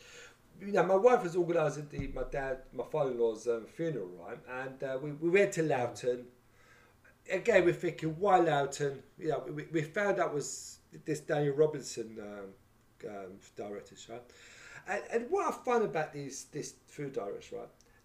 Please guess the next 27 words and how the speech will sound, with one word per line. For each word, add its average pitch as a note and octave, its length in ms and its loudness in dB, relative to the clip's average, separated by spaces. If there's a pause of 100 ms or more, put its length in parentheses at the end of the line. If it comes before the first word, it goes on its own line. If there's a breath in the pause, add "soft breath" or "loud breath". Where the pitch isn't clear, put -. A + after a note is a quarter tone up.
They B3 80 -2
had A#3+ 200 0
all E4+ 140 6
the D4+ 160 4
ingredients F3 960 -4
you, E3 140 0
you D#3 220 0
need. B2 360 -4 (200)
They C3+ 80 -8
had A#2+ 160 -6 (180)
courtesy, F3 540 -4
politeness, C#3 560 -4
punctuality, B2+ 760 -6 (180)
patience. D3+ 640 0 (580 loud breath)
There A#3 140 4
was, G3+ 240 0 (100)
there, B3+ 160 0 (420)
it A3+ 40 -2
was B3 180 -2
a A#3 60 0
wonderful G#3 640 -2
service. C4 600 -2
They - 180 -2
had - 200 -2
tolerance, G#3 800 0
they F#3+ 80 -2
had E3+ 320 -2